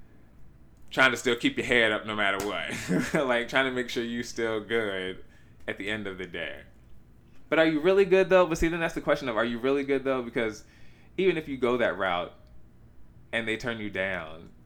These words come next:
and you still have multiple options, are you still good? Because that's not even what you really wanted. Like, you really were willing to risk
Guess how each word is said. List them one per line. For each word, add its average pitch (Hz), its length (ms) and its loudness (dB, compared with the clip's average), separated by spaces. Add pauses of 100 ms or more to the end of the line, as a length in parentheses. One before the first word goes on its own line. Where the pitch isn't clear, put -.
and 107 100 -10
you 110 80 -10
still 110 160 -4
have 98 140 0
multiple 98 320 -8
options, 92 420 -6
are - 80 -6
you 120 120 -4
still 135 280 -4
good? 131 240 -4
Because 120 280 -6
that's 123 180 -2
not 127 140 -2
even 123 140 -6
what 113 140 -10
you 117 80 -8
really 110 200 -6
wanted. 107 320 -8
Like, 90 160 -12
you 107 100 -10
really 110 240 -6
were 104 160 -4
willing 95 280 -8
to 90 200 -8
risk 107 400 -10